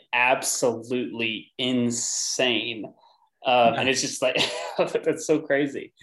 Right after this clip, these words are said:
Speaker 2: Yeah. And for that channel, that's probably equivalent to three or four hundred thousand dollars in revenue just from ads. Um,
Speaker 1: What?
Speaker 2: Yeah, yeah, it's insane.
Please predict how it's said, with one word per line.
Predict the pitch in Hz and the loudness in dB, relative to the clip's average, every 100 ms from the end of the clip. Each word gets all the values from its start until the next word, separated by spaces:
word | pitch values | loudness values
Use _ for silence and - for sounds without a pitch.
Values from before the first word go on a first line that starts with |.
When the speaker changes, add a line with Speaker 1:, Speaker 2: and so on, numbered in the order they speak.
| - _ _ _ _ _ _ | -20 _ _ _ _ _ _
Speaker 2:
Yeah. | 170 | 2
And | 147 170 170 190 | 4 2 2 0
for | - | 2
that | 190 208 | 4 4
channel, | - 190 175 180 196 | 2 0 2 2 0
that's | 156 175 170 | 4 4 2
probably | _ - 180 175 180 165 151 - | _ 2 4 4 0 0 -4 -6
equivalent | 156 147 - 156 147 147 127 - | -6 -4 -2 -2 -2 -8 -8 -10
to | 143 135 131 127 120 117 _ _ _ _ _ _ _ _ _ _ _ _ _ _ _ | -6 -4 -4 -4 -6 -10 _ _ _ _ _ _ _ _ _ _ _ _ _ _ _
three | - 160 | -2 0
or | 156 | 0
four | - 160 | 0 -2
hundred | 135 151 143 | 0 -4 -2
thousand | 139 139 143 | 0 0 -2
dollars | 127 120 127 147 156 - - | -2 -2 0 -2 -4 -8 -10
in | 143 | -6
revenue | 131 127 156 165 196 190 _ _ | -2 -2 -2 -2 -2 -6 _ _
just | - 151 - | -6 -6 -6
from | - 139 123 | -8 -8 -6
ads. | 120 117 143 170 - - _ _ _ _ _ | -6 -4 -4 -8 -14 -18 _ _ _ _ _
Um, | 131 120 110 110 101 95 _ _ _ | -10 -8 -8 -10 -12 -16 _ _ _
Speaker 1:
What? | 120 110 - 147 - - _ _ _ | -14 -6 -4 -4 -8 -18 _ _ _
Speaker 2:
Yeah, | 165 147 127 _ | 0 0 -2 _
yeah, | 135 120 | -4 -2
it's | 147 - | -4 -6
insane. | 160 - 139 104 | -8 -6 -6 -8